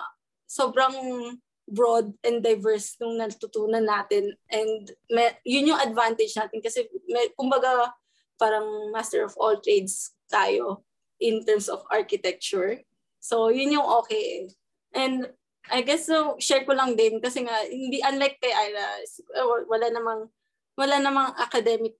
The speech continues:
pressure, I guess. Ewan ko lang kung meron <laughs> din. Pero walang academic pressure for me to excel kasi wala namang ako kinikip na, uh, scholarship into, in terms of merit.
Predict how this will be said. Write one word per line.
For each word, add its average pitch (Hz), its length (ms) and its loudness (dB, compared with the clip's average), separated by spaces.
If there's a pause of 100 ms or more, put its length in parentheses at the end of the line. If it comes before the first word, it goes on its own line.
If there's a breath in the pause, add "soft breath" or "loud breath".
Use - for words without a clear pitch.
(140)
pressure, 214 560 0
I 202 160 -6
guess. - 400 -8
Ewan 214 240 0
ko 220 160 0
lang 220 80 0
kung 220 80 0
meron 220 320 2
<laughs> - 20 6
din. 320 300 6 (240 loud breath)
Pero 277 400 8
walang 285 240 2
academic 254 480 -6
pressure 226 320 -2
for 240 160 -8
me 226 240 -4
to 220 400 0
excel 208 240 -8
kasi 233 160 -4
wala 247 160 0
namang 233 320 0
ako 233 80 -14
kinikip 226 640 -4
na, 196 320 -4 (560)
uh, 202 560 0 (480)
scholarship 214 720 0
into, 208 480 -4
in 220 80 -2
terms 214 240 2
of 202 160 -2 (160)
merit. 214 480 2